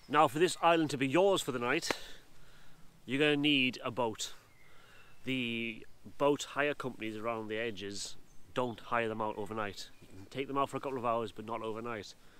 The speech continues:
So camping on the island wouldn't be possible. Now, I've seen people turn up last night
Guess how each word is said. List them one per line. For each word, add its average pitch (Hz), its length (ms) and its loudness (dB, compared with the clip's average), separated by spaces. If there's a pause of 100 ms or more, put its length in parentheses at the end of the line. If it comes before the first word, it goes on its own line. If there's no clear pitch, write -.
(380)
So - 160 -14
camping 143 380 0
on 127 120 0
the 123 80 2
island 117 500 4 (140)
wouldn't 117 240 -6
be 117 60 -4
possible. 107 500 -6 (2000)
Now, 135 180 6
I've 135 160 6
seen 165 220 4
people 143 320 2
turn 143 280 2
up 131 120 0 (240)
last 135 340 2
night 135 280 2